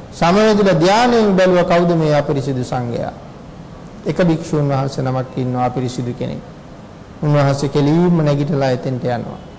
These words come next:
ගිහිල්ලා කියනවා, "මහණ,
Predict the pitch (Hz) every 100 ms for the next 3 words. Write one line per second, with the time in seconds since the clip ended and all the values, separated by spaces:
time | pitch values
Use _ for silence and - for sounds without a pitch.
0 | - - - - - - - 151 151 139
1 | - 143 135 123 117 143 - - - -
2 | - 139 143 160 151 120